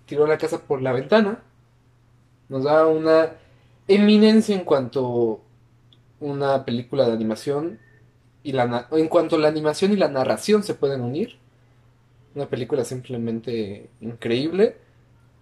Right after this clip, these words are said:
Nueva, un ejercicio muy innovador para cualquier, eh, amante de la, de la animación. Y, y una película que de hecho podría servir para todo público si no tiene nada que hacer, si,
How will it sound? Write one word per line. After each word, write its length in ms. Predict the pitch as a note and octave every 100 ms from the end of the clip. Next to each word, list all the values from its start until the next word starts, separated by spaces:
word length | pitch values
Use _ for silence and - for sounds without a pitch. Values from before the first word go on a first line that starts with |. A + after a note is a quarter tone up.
| _ _ _ _ _ B2+ D3
Nueva, 880 | E3+ E3 D#3+ D#3+ G3 A3+ G#3+ C4 -
un 180 | D#3+ E3
ejercicio 480 | - A#2+ D3 D#3+ C3
muy 220 | B2+ E3
innovador 540 | D#3+ G#2+ G2 G#2 C#3
para 200 | D3 -
cualquier, 580 | - - - A2 A2 G#2 - _ _ _
eh, 160 | F#2 F#2
amante 380 | F#2+ G2+ -
de 160 | G2 F2
la, 360 | F2 D#2+ D#2 - _ _ _ _
de 60 | -
la 120 | G2+
animación. 580 | G#2 G#2+ G#2+ - G3+ C4 _ _ _ _ _ -
Y, 440 | A#2 A2+ A#2 B2+ C#3+
y 60 | E3
una 220 | B3+ C4+
película 560 | - F4 - C4+ E3+ -
que 140 | F#3+
de 60 | -
hecho 180 | A#3+ A3
podría 240 | F#3 G#3+
servir 320 | A3 G#3+ A3
para 220 | - G3 F#3+
todo 240 | G3+ G3+
público 440 | A3 G#3 G3+ G3+ G3
si 320 | - C3 B2+
no 220 | C#3 C#3
tiene 260 | C#3+ C3 B2+
nada 320 | C3 B2+ A#2+
que 100 | D3
hacer, 420 | - A#3+ A#3 A3+
si, 540 | - B2+ A#2 A2+ A2+